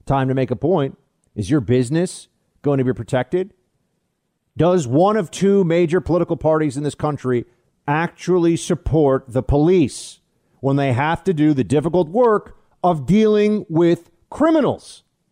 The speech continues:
The answer is no. The Democrat Party,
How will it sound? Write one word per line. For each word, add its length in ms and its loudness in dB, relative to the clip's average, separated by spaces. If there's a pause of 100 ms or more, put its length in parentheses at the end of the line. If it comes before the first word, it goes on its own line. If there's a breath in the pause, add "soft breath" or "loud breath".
(1300)
The 120 2
answer 300 -2
is 120 -8
no. 200 2
The 80 -2
Democrat 500 -2
Party, 480 0